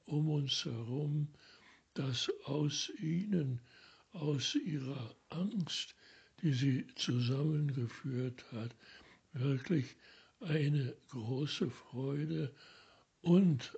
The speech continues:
eine große Kirche, die lehrend mit H ist, wird. Eine wirkliche Autorität, von der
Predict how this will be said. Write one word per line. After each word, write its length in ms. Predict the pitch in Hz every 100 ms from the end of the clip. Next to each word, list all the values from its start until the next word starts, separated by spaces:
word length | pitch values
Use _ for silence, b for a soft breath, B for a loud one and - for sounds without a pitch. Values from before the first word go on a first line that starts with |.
| -
eine 600 | 135 135 143 139 117 117 -
große 640 | - - 110 135 139 - 127
Kirche, 840 | - - 123 135 131 123 151 120 - B B B B B B _ -
die 340 | 131 127 165 - 113
lehrend 1200 | 110 131 139 156 165 151 117 127 139 139 123 - _ _ _ _ - - _ - _ _ _ - - -
mit 360 | 143 110 - - -
H 260 | 123 107 135
ist, 480 | - 123 120 - - B B B
wird. 400 | - 117 123 - - - B B B B B B B
Eine 460 | - 139 131 120 117
wirkliche 760 | 131 147 - 139 127 - 123 120 B B B B _
Autorität, 1400 | - 175 180 - 170 139 117 113 - - 143 143 170 175 - B B B
von 300 | - 123 131
der 440 | 120 123 131 143